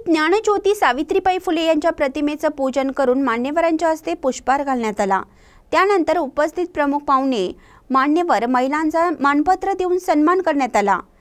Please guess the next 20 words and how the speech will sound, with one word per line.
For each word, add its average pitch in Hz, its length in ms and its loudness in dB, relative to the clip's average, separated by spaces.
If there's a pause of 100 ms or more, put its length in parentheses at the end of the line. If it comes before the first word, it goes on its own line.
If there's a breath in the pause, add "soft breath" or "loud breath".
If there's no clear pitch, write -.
(340 soft breath)
यावेळी 339 300 0
राज्यकर 359 560 0
उपायुक्त 330 600 0 (220)
जीएसटी 302 480 -2
वैशाली 277 460 -2
काशीद, 247 560 -2
अरिहंत 320 580 -4
उद्योग 277 360 -4
समूहाच्या 262 560 -4
संचालिका 226 600 -2 (400 soft breath)
मीनाक्षी 320 460 -2
पाटील, 185 440 -2 (580 soft breath)
सेवानिवृत्त 349 640 0
अधिसेविका 294 1040 0 (100)
आसावरी 262 500 -2 (220)
जमदगणी 277 600 0 (440 soft breath)
व 277 100 4 (120)
गुरुकुल 339 520 -2
शिक्षण 320 420 -4
संकुल 269 500 -2